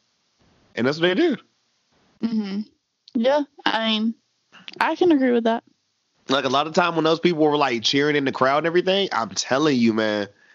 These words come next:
Speaker 1: I saw those same people. Well, not, of course, not the same people, but you guys get what I'm saying.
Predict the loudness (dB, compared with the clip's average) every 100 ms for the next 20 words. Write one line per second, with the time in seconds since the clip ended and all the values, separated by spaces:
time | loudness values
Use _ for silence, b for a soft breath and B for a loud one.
0 | B B B B -2 0 0 2 2 -2
1 | -4 -8 -4 -2 0 0 0 0 -2 -4
2 | -4 -2 -4 -8 -2 -2 -2 -4 -8 -6
3 | -6 -4 -6 -6 -4 -4 -2 -4 -4 -6